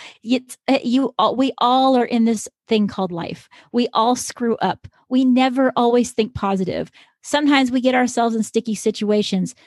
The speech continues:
but being judgmental never gets us anywhere. It just makes us just really,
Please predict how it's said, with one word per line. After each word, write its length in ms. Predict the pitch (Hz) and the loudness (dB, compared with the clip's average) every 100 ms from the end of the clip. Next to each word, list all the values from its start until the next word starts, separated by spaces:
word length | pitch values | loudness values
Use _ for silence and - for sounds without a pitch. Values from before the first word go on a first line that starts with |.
| _ _ - | _ _ -2
but 220 | 220 - _ _ _ - 196 196 _ _ | -2 -2 _ _ _ -18 -16 -16 _ _
being 260 | 220 247 | 2 2
judgmental 580 | 277 262 208 214 226 208 196 | 2 0 0 0 2 0 0
never 260 | 208 196 | 0 2
gets 220 | 196 196 | -2 -2
us 160 | 180 - | -4 -4
anywhere. 520 | 180 175 - - 226 - | -4 -4 -4 -6 -6 -2
It 140 | 208 | -2
just 220 | 233 226 | 0 0
makes 260 | 233 226 - | 2 0 2
us 320 | 196 - - - - | -2 -2 -10 -14 -12
just 300 | 196 214 - | -4 -4 -2
really, 460 | 202 202 185 170 | 2 2 2 0